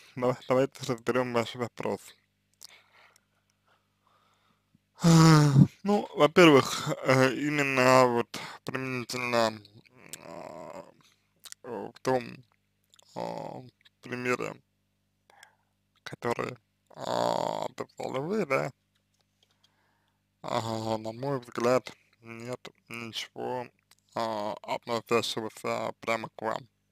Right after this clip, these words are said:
Да, то есть это может быть просто, э,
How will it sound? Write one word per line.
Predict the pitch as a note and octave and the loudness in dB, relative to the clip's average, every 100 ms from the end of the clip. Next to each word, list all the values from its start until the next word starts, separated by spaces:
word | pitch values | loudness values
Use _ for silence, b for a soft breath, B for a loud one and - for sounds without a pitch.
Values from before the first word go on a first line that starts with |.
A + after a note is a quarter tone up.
| _ _ _ C3 | _ _ _ -12
Да, | B2 | -10
то | - - | -10 -18
есть | C3+ - | -20 -20
это | - A2+ | -20 -20
может | A2+ A2+ G#2+ | -18 -18 -20
быть | - B2 _ - _ _ _ | -20 -20 _ -20 _ _ _
просто, | - A2+ A2+ - - A#2 G#2+ A2+ B2+ _ B B B B B B B B B _ _ | -12 -12 -12 -18 -20 -18 -20 -20 -20 _ B B B B B B B B B _ _
э, | F#3 A2+ | -20 -16